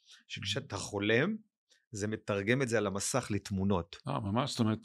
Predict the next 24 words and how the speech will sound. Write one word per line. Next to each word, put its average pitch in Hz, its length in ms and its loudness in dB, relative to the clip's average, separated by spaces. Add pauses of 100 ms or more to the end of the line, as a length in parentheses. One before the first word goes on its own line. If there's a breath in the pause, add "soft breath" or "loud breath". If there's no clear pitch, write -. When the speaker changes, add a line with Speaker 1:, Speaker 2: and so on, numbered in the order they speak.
(120)
Speaker 1:
ממש, 117 460 8
אתה 110 160 6
Speaker 2:
לא, 107 40 8
Speaker 1:
רואה, 113 320 12
Speaker 2:
לא 117 120 2
Speaker 1:
כרגע 165 260 12
Speaker 2:
את 151 60 12
Speaker 1:
זה 120 60 12
Speaker 2:
הביט-, - 120 12
Speaker 1:
ש- - 120 0 (160)
Speaker 2:
לא 151 120 12
את 180 100 8
הביטס 175 300 8
אנד 151 140 6
בייטס, 170 260 8
אלא 143 100 8
את 139 80 0
התכנים? 165 560 4
Speaker 1:
את 107 100 -2
התכנים, 127 420 6
אתה 98 120 -2
רואה 110 140 4
תמונות. 117 480 6
Speaker 2:
וואו. 127 160 2